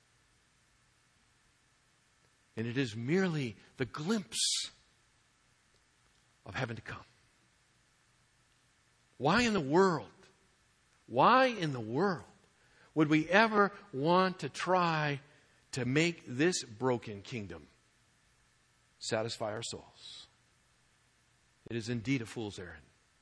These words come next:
Let me pray. Our Father, thank you for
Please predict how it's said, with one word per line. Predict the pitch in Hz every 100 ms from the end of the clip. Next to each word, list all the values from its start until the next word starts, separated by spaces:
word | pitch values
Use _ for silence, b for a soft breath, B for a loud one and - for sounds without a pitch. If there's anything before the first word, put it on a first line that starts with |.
| _ _ _ _ _ _ _ _ _ _ _ _ _ _
Let | 92
me | 92
pray. | 92 90 76 - _ _ _ - _ _ _ _ _ _ _ _ _ _ _ _ _ - _ _ _ _ _ _ _ _
Our | 123
Father, | 151 147 139
thank | 123 156 143 -
you | 113 101
for | - - 127 123 117